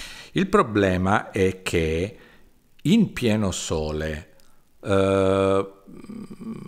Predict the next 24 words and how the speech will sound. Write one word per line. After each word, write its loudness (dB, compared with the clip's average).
magari 2
a 0
luna 6
di -2
un 2
giorno 4
d'estate, -2
neanche 2
un 2
filtro 0
N 0
D 0
mille, -2
cioè -4
di -4
dieci -2
stop, -2
eh, 2
vi 0
permetterà 2
di 2
avere 4
dei 2
tempi, -2